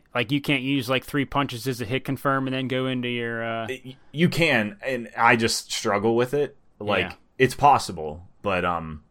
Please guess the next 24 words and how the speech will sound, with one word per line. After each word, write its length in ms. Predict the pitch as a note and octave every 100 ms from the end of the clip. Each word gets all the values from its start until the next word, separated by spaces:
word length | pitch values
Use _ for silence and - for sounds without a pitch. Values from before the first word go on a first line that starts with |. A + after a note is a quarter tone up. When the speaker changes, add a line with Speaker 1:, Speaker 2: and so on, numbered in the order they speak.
| _ _ - -
Speaker 1:
I 100 | C3+
think 180 | G3 F#3+
it's 80 | F#3+
Speaker 2:
like 140 | F#3+
Speaker 1:
easier 360 | D3+ D3 C#3+ D3
to 80 |
cancel 460 | B2+ - C3+ C3 B2+
from 240 | - B2+
a 60 | A2+
low 260 | A2+ A#2+ B2+
move 320 | A#2+ A2 G2+
than 120 | A2
it 60 | G#2
is 160 | G#2+
from 160 | - A2+
a 60 |
normal 380 | G2+ G2+ G2+ F#2+
one. 240 | F#2 F2+ E2+ _ _ _ _ _
Speaker 2:
Hmm. 160 | G2 F2 - - - - _ _ _ _ _ _ _ _ _ -
Speaker 1:
Interesting. 360 | G#2+ G#2+ G2+
Speaker 2:
Yeah, 120 | G#2+
I 60 | G#2+
don't 100 | G#2
know. 260 | G2+ G2